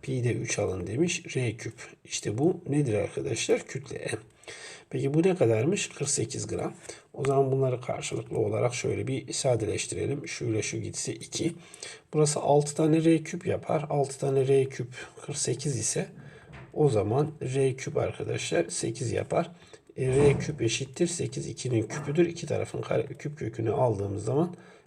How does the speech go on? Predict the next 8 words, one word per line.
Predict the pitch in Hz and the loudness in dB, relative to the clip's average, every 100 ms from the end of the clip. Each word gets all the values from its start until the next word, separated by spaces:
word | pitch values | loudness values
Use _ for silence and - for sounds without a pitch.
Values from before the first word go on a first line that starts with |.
| _ | _
yarıçapı | 135 120 - - 123 - | -4 -2 -2 -6 -6 -8
arkadaşlar | - - 110 110 156 147 - | -8 -6 -6 -4 -4 -4 -8
iki | - | -8
santimetre | - 87 - 90 - - 127 | -4 -4 -4 -6 -4 -2 0
bulunur. | 123 151 170 - | 2 2 0 -2
Cevabımız | 120 101 87 - 147 - | 0 2 0 -4 -4 -2
B | 92 | -2
olur. | 82 - - | -2 -8 -12